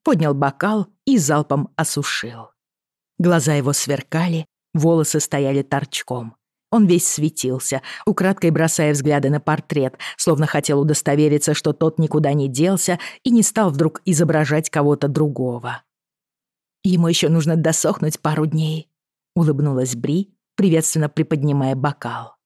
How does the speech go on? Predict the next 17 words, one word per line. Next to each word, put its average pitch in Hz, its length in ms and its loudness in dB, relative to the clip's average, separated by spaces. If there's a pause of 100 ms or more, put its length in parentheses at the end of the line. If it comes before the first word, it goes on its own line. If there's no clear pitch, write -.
(840)
«Вы 185 260 2
всё - 180 0
ещё 175 200 2
хотите 185 420 0
отправить 170 480 0
его 160 720 2 (460)
в 165 140 -2
Лондон?» 170 480 0 (920)
«Своему 143 440 0
отцу», 156 460 -4 (480)
хотела 147 460 0
она 135 200 0
сказать. 131 640 -6 (760)
«Тогда 285 240 0
я 208 240 2
его 190 240 2
упакую, 156 720 -2